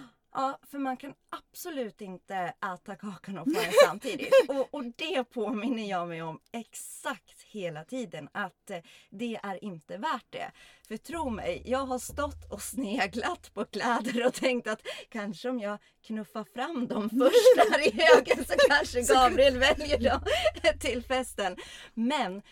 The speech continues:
Speaker 1: tar han något annat så tycker jag att det är så värt det, för att jag vill inte vara, vara ensam om att, eh, eh, se till så att hon har, eh, rena kläder eller kläder i rätt storlek. Herregud vad de byter storlek de första <laughs> åren.
Speaker 2: Men,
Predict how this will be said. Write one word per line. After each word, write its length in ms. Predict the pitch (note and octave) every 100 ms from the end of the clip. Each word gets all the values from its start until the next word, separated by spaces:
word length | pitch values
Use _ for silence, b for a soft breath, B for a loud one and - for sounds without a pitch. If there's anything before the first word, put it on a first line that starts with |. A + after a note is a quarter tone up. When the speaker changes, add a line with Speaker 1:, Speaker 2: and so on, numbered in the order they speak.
| B
Speaker 1:
tar 300 | - C4 C#4+
han 160 | C#4+ A#3+
något 140 | G#3
annat 380 | A3+ A#3+ G3+ F3+
så 140 | - A3+
tycker 260 | A3 G3
jag 60 | F3
att 60 |
det 80 | F3
är 40 | F3
så 480 | - - B3 G#3+ G3
värt 300 | A#3 B3 -
det, 100 | F3+
för 120 | G3
att 140 | F3+
jag 140 | F#3+ G3
vill 280 | G#3+ G3
inte 300 | E4 B3+ -
vara, 260 | D#3+ D#3 D#3+
vara 180 | F3 F3+
ensam 640 | F#3+ G3 E3 - D#3+ E3
om 300 | D#3 E3+ D3+
att, 340 | E3 D#3 _ -
eh, 120 | E3 - B B G3
eh, 140 | C3+ -
se 220 | - G3+
till 300 | E3+ F#3 E3
så 80 | D#3+
att 100 | D3
hon 160 | E3 D#3+
har, 340 | E3+ F#3 E3+ D#3+
eh, 800 | - - - - - _ - F#3
rena 300 | F#3 E3+ D3
kläder 560 | F3+ F3 E3+ D#3 D#3 - -
eller 200 | F3 E3
kläder 400 | F#3+ F3 E3+ E3
i 60 | D#3+
rätt 220 | E3 -
storlek. 800 | - F#3+ F3 E3+ F3 E3 _ b b _
Herregud 480 | F3 F3 A3 G#3+ D#3+
vad 140 | D3+
de 140 | D#3
byter 320 | D#3 D#3+ - D#3
storlek 560 | - E3+ D#3+ - - -
de 260 | D#3+ F3 D3+
första 340 | E3+ A3+ D#4+
<laughs> 240 | A#3 B3+
åren. 320 | C4 - - C4 C4+ C4+ - G#4
Speaker 2:
Men, 240 | D#4 D#4